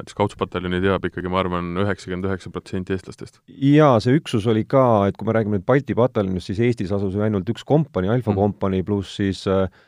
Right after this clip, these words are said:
Speaker 2: väike miinipildorühm ja luurerühm, ehk siis, ja ülejäänud üksus oli ju teiste kahe Balti riigi vahel ka ära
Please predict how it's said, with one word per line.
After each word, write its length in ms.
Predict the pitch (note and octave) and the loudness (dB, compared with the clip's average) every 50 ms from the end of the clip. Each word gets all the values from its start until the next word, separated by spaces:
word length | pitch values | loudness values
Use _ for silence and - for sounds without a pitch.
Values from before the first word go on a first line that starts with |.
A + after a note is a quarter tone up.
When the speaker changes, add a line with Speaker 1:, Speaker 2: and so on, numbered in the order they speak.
| _ _ _ _ | _ _ _ _
Speaker 2:
väike 720 | G2+ G2+ G#2+ G#2 - _ - - G#2 G2+ G2+ G2+ G2+ G2 G#2 | -2 0 0 -2 -2 _ -6 -2 0 0 2 2 2 2 2
miinipildorühm 1000 | A2+ C3 D3+ C#3+ A#2+ F#2+ G2+ G2+ F#2+ F2+ G2+ G2+ G#2+ A2 G2 - - - G2+ G2+ | 2 2 2 2 2 2 0 0 0 0 0 0 0 0 -2 -4 -8 -10 -6 -2
ja 500 | G2+ G2+ G2+ G2 G2 G2 F#2+ F#2+ G2 G2 | 0 0 0 2 0 0 0 0 0 2
luurerühm, 440 | A#2 C#3+ D#3+ C3 G2 F2 F#2 F2+ - - _ _ _ _ - | 2 2 2 2 2 2 0 -2 -4 -8 _ _ _ _ -14
ehk 120 | G2 F#2 | -14 -10
siis, 320 | - - G2+ - - - - G#2 F#2+ F2 - | -6 -6 -6 -6 -8 -8 -6 -6 -6 -4 -2
ja 140 | G#2 G#2 G2 | -2 0 2
ülejäänud 500 | G2+ G#2+ A#2 A2+ G#2+ G2+ G2 F#2+ F#2+ G2+ | 2 2 2 4 2 2 2 0 0 -2
üksus 280 | A2 - - G2+ F2 G2 | -4 -4 -4 -6 -4 -2
oli 200 | G2 G2 G2 F#2+ | -2 0 0 0
ju 340 | F#2+ F#2+ F#2+ F#2+ F#2+ F#2+ | 0 0 0 0 0 -2
teiste 600 | F2+ - A2+ A2+ - - - G2 F#2+ F#2 F#2 F#2+ F#2 | -2 -2 -2 -2 -2 -4 -4 -2 0 0 0 -2 -2
kahe 220 | - G#2 G#2 G2 | -2 0 0 0
Balti 280 | - G#2+ G#2 - - G2 | 0 0 -2 -2 -4 -6
riigi 180 | G2 F#2 F#2+ | -6 -4 -2
vahel 220 | F#2+ G2+ G2+ F#2 F#2 | -2 -2 -2 -2 -2
ka 200 | - F#2+ F#2 G2 G2+ | -2 0 0 0 2
ära 140 | A#2 A#2+ | 2 2